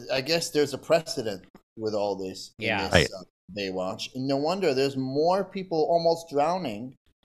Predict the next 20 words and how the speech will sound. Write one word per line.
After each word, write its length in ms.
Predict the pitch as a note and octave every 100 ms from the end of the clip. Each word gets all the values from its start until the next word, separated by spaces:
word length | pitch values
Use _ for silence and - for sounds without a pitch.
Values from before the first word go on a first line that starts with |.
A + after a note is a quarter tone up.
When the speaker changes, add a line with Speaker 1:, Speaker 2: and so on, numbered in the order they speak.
| _ _ -
Speaker 1:
than 260 | C#3+ E3 E3
not. 380 | G#3+ A#2+ - - _ _
Speaker 2:
Yeah. 340 | - A2 G2+ F2 - _ _ _ _
Speaker 1:
Multiple 400 | B2+ C4+ F#4+ E4+
people 180 | D4 C#4
almost 280 | A#3+ B3 -
died 260 | G#3 G#3
in 100 | E3+
this 160 | C#3 B2
episode. 460 | B2 F#2+ - F#2 - _ _ -
Speaker 3:
True. 220 | E2+ - _ _ _ _ _
Speaker 2:
Yeah. 220 | G2+ F#2+ E2+
Speaker 3:
A 40 | -
lot 100 | E2+
of 60 |
people. 360 | F2+ D#2+ C#2+ - -
A 40 |
lot 140 | E2 E2+
of 40 |
people. 300 | D#2+ C2+ -